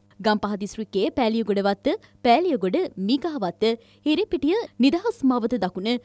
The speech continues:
දුවේ වත්ත, රෝහණ විහාර මාවත, වෙඩිකන්ද, වාරණ පන්සල පාර, කන්තොට පාර, හීත්‍රා මාවත, කුමාරිඹුල්ල, නෙල්ලිකහවත්ත, පූර්ණ කොටුව වත්ත සහ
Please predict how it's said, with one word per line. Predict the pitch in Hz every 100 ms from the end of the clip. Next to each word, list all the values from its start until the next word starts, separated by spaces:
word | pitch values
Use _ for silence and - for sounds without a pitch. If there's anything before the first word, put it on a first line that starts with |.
| _ _
දුවේ | 185 220 202 196
වත්ත, | 202 - 370 - -
රෝහණ | 208 294 427 392
විහාර | 208 214 247 240
මාවත, | 196 160 170 226 233 - _
වෙඩිකන්ද, | 214 233 349 339 277 349 494 _
වාරණ | 208 240 415 370
පන්සල | - 233 - 254
පාර, | - 165 202 214 _ _ _
කන්තොට | 294 381 427 320
පාර, | - 262 247 440 494 _
හීත්‍රා | 302 339 - 370
මාවත, | 226 185 170 220 220 - _ -
කුමාරිඹුල්ල, | 302 330 415 302 214 196 208 233 _
නෙල්ලිකහවත්ත, | 226 226 320 392 320 294 277 269 381 440
පූර්ණ | - 285 330 427
කොටුව | 359 285 240 185
වත්ත | 180 196
සහ | - 185